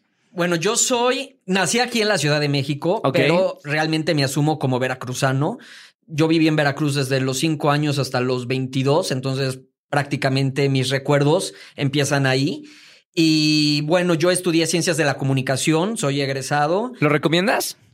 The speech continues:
Speaker 1: Lo recomiendo ampliamente, ¿eh? Yo recomiendo estudiar siempre. No creo que sea un requisito para dedicarte a este medio. O sea, de hecho, hay grandes comunicadores que son arquitectos, que son, tienen otras profesiones,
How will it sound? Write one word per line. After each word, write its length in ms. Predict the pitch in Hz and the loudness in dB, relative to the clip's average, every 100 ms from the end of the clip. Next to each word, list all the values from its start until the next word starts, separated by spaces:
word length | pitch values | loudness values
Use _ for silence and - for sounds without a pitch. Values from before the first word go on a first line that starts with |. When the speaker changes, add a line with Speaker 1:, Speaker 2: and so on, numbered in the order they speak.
| _ | _
Speaker 1:
Lo 180 | 190 196 | 0 2
recomiendo 400 | 190 185 190 202 | 2 0 0 0
ampliamente, 600 | 170 151 151 139 139 180 | 0 -2 -2 -4 -4 -4
¿eh? 60 | |
Yo 120 | 180 202 | -2 -2
recomiendo 480 | 202 160 160 165 | 0 0 0 2
estudiar 460 | 170 - 147 151 143 | 0 0 -2 0 -2
siempre. 440 | - 139 127 - - - - _ _ | -2 -4 -6 -12 -20 -20 -20 _ _
No 280 | - 208 247 | -2 0 2
creo 160 | 262 254 | 2 2
que 140 | 196 | 0
sea 260 | 160 175 175 | 2 2 2
un 100 | 180 | 0
requisito 760 | 185 170 151 135 170 - 170 | 0 0 -2 -2 -2 0 0
para 160 | 170 147 | 2 0
dedicarte 440 | 131 131 135 135 135 | 0 -2 -2 -2 -2
a 20 | |
este 160 | - | -2
medio. 500 | 127 123 131 156 269 - | -2 0 0 0 -2 -8
O 100 | 139 | -4
sea, 140 | 135 | -2
de 80 | 131 | -2
hecho, 120 | 131 | 0
hay 60 | 139 | 0
grandes 360 | 139 151 151 147 | 2 2 2 0
comunicadores 640 | 135 127 135 131 131 131 | -2 -2 -2 0 0 0
que 80 | 135 | -2
son 240 | 131 131 | -4 -2
arquitectos, 640 | 131 131 120 131 123 135 131 | -2 -6 -6 -6 -4 -6 -6
que 100 | 123 | -6
son, 400 | 135 135 139 135 - - - | -4 -2 -2 -4 -10 -20 -4
tienen 340 | 147 147 147 151 | 2 4 2 2
otras 320 | 160 160 147 | 0 2 0
profesiones, 800 | 143 135 120 147 139 139 190 - | -2 -2 -2 0 2 2 0 -6